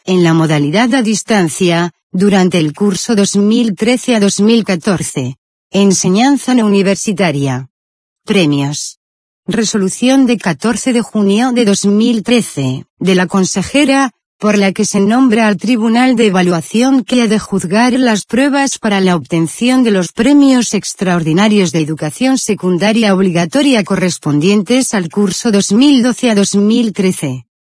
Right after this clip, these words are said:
Cuatro. Administración de Justicia. Juzgado de Primera Instancia número dos de Badajoz. Notificaciones.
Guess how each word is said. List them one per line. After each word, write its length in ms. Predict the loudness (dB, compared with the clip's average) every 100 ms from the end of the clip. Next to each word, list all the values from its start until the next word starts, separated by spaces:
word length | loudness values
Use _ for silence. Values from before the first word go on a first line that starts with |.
| _ -4
Cuatro. 560 | -2 -2 -4 -8 -8 _ _ _ _
Administración 1080 | -4 0 2 0 -2 -4 -6 -4 -2 0 0
de 120 | -2
Justicia. 840 | -6 -10 -4 -2 -2 -2 -4 -6 -12 _ _ _
Juzgado 580 | _ -6 -4 0 0 2
de 140 | 0 -2
Primera 420 | 0 0 2 2
Instancia 760 | 0 0 0 0 0 -2 0
número 420 | 2 4 2 0
dos 180 | -2 -2
de 120 | 0
Badajoz. 600 | 0 -2 -4 -4 -6 -6 _ _ _ _ _
Notificaciones. 1400 | -2 0 2 0 -2 -2 -4 -2 0 0 -2 -4 -8 -12